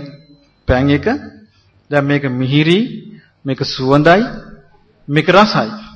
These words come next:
හැබැයි මේකේ හලාහල විස දාලා තියෙන්නේ කැමති නම් බොන්න. අර කලින් එක්කෙනා මොකද කළේ?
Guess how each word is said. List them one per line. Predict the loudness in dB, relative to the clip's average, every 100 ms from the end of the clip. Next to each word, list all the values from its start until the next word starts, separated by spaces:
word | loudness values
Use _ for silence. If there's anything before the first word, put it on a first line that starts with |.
| -20 -20 -20 -6
හැබැයි | 4 4 6
මේකේ | 2 2
හලාහල | 0 4 4 6 4 2 -2 -12 -18 -20 -20 -6
විස | -2 4
දාලා | 6 6 6 4 0
තියෙන්නේ | -2 -2 0 -2
කැමති | -4 -4 -4 -4
නම් | -6
බොන්න. | -2 -4 -4
අර | -10
කලින් | 0 2 4
එක්කෙනා | 2 4 2
මොකද | 4 2 0
කළේ? | 0 0 -2